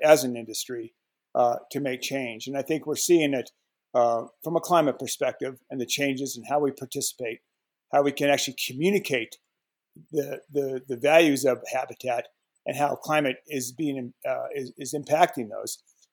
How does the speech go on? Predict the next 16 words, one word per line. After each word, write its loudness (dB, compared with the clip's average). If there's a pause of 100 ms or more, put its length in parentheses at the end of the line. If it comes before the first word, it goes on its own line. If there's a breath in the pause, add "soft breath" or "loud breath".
(160)
So, 4
you 2
know, -2
there's 4
just -4
a -2
communication 2
strategy 0
of -6
how -2
we -6
can -6
all -2
do -4
that -4
together. -4